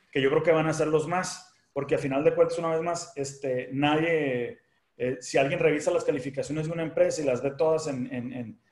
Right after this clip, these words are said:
en cinco estrellas, pues la verdad es que nadie te va a creer, va a decir, "No, pues claro que las que están mal las borró, y si las borró es por algo, y a lo mejor tiene muchas", y, y ahí entra otra psicología en el, en el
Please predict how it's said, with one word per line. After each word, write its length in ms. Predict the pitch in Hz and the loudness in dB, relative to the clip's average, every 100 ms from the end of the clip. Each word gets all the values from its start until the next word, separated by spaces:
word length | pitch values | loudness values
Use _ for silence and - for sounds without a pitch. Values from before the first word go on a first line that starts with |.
| _ - | _ -4
en 160 | 123 | -2
cinco 320 | 123 147 156 | -2 -4 -2
estrellas, 440 | 170 - 160 160 170 | -4 0 0 0 -2
pues 120 | 170 | 0
la 80 | 147 | 2
verdad 220 | 120 127 | 4 2
es 80 | 131 | 0
que 120 | 139 | -2
nadie 200 | 123 120 | -2 -2
te 100 | - | -4
va 100 | 110 | -6
a 40 | |
creer, 280 | 110 123 160 | -2 2 2
va 60 | 131 | 2
a 40 | |
decir, 200 | 123 113 | 0 -4
"No, 140 | 131 123 | -8 -8
pues 160 | - | -12
claro 240 | - 113 131 | -6 -6 -4
que 100 | 131 | -4
las 160 | 117 | -6
que 60 | - | -6
están 260 | - 131 | -6 -2
mal 340 | 139 139 151 - _ _ _ | 2 2 0 -6 _ _ _
las 240 | 123 131 | 0 0
borró, 380 | 120 123 139 139 | 2 2 4 4
y 40 | 147 | 2
si 100 | 151 | -2
las 180 | 131 | 0
borró 220 | 120 117 123 | 0 2 0
es 100 | - | 0
por 180 | 151 | 0
algo, 280 | 151 147 147 | 0 2 2
y 60 | 147 | 2
a 40 | |
lo 80 | 131 | 0
mejor 320 | 117 - 117 | -2 -6 -4
tiene 220 | 135 135 | -2 -2
muchas", 420 | 139 147 143 151 127 | -2 -2 -4 -4 -6
y, 160 | 113 _ _ _ | -10 _ _ _
y 80 | - | -2
ahí 160 | 120 127 | 0 2
entra 220 | 123 131 | 0 0
otra 160 | 127 131 | -2 -4
psicología 580 | - 135 117 - 123 | -6 -6 -4 -6 -6
en 80 | 127 | -4
el, 200 | 123 117 | -4 -8
en 120 | 113 | -12
el 220 | 113 101 | -14 -16